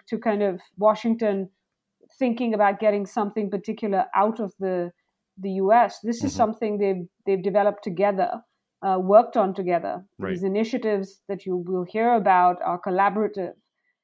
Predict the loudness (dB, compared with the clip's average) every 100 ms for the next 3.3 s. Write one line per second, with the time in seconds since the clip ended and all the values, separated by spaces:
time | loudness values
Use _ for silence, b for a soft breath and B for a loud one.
0 | _ -4 -2 -2 0 4 6 4 4 2
1 | 2 2 0 -2 _ _ _ 0 2 2
2 | 0 0 -2 -2 -2 -2 -4 -4 -2 0
3 | 0 -2